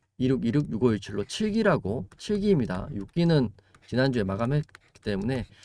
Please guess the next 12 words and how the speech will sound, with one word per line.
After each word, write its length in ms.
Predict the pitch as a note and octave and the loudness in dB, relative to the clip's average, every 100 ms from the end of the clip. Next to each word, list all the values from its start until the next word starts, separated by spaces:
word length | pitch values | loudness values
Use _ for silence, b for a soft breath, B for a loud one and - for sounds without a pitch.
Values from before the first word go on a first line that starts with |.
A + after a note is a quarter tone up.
| B | B
칠 220 | - F3+ | -6 -2
기라고 260 | F3 D#3 C3 | 2 2 2
문자 220 | G2+ G2+ | 0 -4
보내주신 420 | - G#2 A2 - | -4 -2 -2 -4
분들께 260 | G2+ F#2+ - | -6 -6 -10
소통방 460 | - D#3 F#3+ D3+ F#2+ | -12 -4 -2 -2 -4
링크를 240 | - F#2 | -6 -10
보내드리도록 680 | - F#2+ G2 G2 F#2 B2 A#2+ | -10 -10 -8 -10 -8 -8 -8
하겠습니다. 440 | G2 - - - - - | -16 -20 -20 -20 -18 -8
소통방 340 | D3+ E3+ D3+ | 0 4 4
보시는 380 | - A#2+ D#3+ D#3 | 4 0 2 4
것처럼 420 | B2+ - A#2+ B2+ | 2 0 2 2